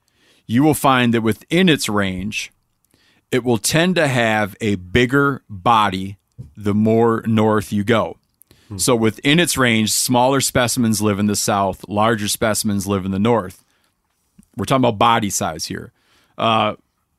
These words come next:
Speaker 1: it's believed, uh, like, a way to explain this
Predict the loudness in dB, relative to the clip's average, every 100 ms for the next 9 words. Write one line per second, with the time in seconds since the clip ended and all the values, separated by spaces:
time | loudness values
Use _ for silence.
0 | _ -6 -4 -4 0 2 2 2 -2 -4
1 | -8 -10 -10 -8 -6 0 0 0 -2 -6
2 | -4 -2 0 -2 -4 -10 -12